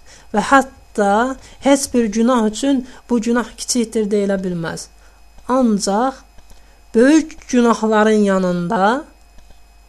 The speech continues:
məhz o sənin kiçik dediyin günah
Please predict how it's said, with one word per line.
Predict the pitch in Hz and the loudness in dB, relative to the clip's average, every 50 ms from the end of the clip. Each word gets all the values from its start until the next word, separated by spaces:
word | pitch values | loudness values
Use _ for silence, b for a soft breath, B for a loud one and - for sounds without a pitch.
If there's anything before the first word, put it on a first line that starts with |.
| - - - - - - - _ _ - - - - - - - _ - - - - - _ _ - - | -20 -20 -20 -20 -20 -20 -20 _ _ -20 -20 -20 -20 -20 -20 -20 _ -20 -20 -20 -20 -20 _ _ -16 -12
məhz | 190 180 202 233 240 233 - - - - - - - - - _ - - - - - - - - - | -10 -6 -6 -6 -6 -6 -8 -12 -14 -14 -18 -20 -20 -20 -20 _ -20 -20 -20 -20 -20 -20 -20 -8 -6
o | 185 185 196 220 214 - - - - - - - - - - - - - - - - - - - - - | -4 -4 -4 -6 -8 -12 -20 -20 -20 -20 -20 -20 -20 -20 -20 -20 -20 -20 -20 -20 -20 -20 -20 -20 -20 -16
sənin | - - 185 180 180 190 208 208 214 | -10 -6 -4 -4 -2 -2 -4 -4 -6
kiçik | - - - - 214 196 208 - | -12 -12 -6 -6 -4 -4 -4 -6
dediyin | - 170 170 175 170 180 180 180 | -6 -6 -4 -4 -6 -4 -6 -6
günah | 170 170 165 165 175 202 | -6 -6 -6 -6 -6 -6